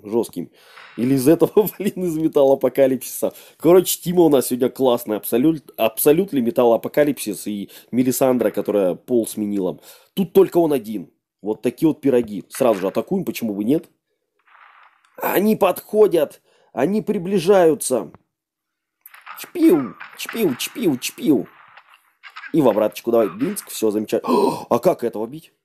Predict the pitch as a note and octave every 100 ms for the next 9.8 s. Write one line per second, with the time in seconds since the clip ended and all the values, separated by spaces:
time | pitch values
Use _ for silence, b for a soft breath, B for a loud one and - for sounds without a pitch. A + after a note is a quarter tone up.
0 | _ _ _ - - G#2+ A2+ - A#2+ A#2+
1 | A2+ - A#2 - - - _ - - -
2 | _ - A#2 G#2 A#2 - F2+ D2+ C#3+ -
3 | - F2 - - - - - - - A3
4 | D4 A#3+ C#3+ A2+ A2 A2 C#3 F#3 A3 C3+
5 | A2 G#2 - b b b b A#2+ A#2+ G#2+
6 | B2+ C3 C3+ E3 D#3+ C3+ A2 G#2+ G2+ A#2+
7 | D#3 E3 b b b _ A#2 A2 A#2+ A2+
8 | - B2+ B2+ _ _ - _ A2+ A2 G#2
9 | G2 C3+ D#3 D3+ B2 A2+ G2+